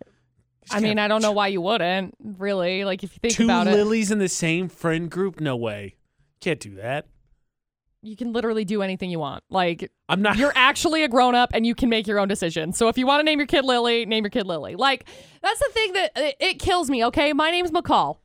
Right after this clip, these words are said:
Speaker 2: Hello. Hi. This is actually the name I was born with,
Speaker 1: Thank
Speaker 2: okay?
Speaker 1: you.
Speaker 2: I am not the first McCall to ever roam the earth.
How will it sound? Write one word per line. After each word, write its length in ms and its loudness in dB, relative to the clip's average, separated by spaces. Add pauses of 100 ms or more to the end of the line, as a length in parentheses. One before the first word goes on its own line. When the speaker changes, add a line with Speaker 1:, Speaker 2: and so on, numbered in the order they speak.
(140)
Speaker 2:
Hello. 540 2
Hi. 420 0 (640)
This 140 0
is 80 0
actually 360 2
the 100 0
name 200 2
I 80 2
was 140 -2
born 280 0
with, 200 -4
Speaker 1:
Thank 160 -8
Speaker 2:
okay? 300 2
Speaker 1:
you. 60 -4 (1500)
Speaker 2:
I 260 2
am 180 0
not 260 2
the 80 0
first 300 0
McCall 460 4
to 120 2
ever 200 2
roam 300 2
the 140 0
earth. 400 -6